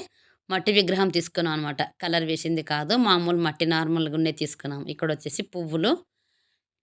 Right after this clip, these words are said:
ఈ పువ్వులు వచ్చేసి ఒక నాలుగు రకాల పూలు తీసుకున్నాం అనమాట. ఎర్ర గులాబీ, పచ్చ గులాబీ, చేమంతులు, కొన్ని బంతి పూలు,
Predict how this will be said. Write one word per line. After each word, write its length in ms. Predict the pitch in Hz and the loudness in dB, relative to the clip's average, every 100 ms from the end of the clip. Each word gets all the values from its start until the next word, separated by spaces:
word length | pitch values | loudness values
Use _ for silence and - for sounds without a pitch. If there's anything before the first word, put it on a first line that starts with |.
| _ _ - | _ _ -8
ఈ 100 | 185 | -8
పువ్వులు 360 | - 185 202 185 | -4 -2 0 0
వచ్చేసి 300 | 165 170 277 | 0 2 2
ఒక 140 | 262 | 6
నాలుగు 320 | 240 196 185 175 | 6 6 6 2
రకాల 300 | 165 180 180 | 4 4 4
పూలు 280 | 180 180 | 2 2
తీసుకున్నాం 400 | 175 170 - 160 151 | 4 2 4 4 4
అనమాట. 220 | 143 135 - | 2 -2 0
ఎర్ర 200 | 170 175 | 2 4
గులాబీ, 400 | 170 170 160 165 | 4 4 4 4
పచ్చ 340 | 170 165 170 165 | 2 -2 0 -2
గులాబీ, 460 | 160 156 156 160 165 | 0 2 2 2 0
చేమంతులు, 720 | 165 180 170 170 170 165 151 160 165 _ | 4 4 4 4 4 2 2 0 -2 _
కొన్ని 260 | 170 170 165 | -8 -4 -2
బంతి 320 | 160 160 156 | 0 -2 -4
పూలు, 360 | - 156 151 | -6 -4 -2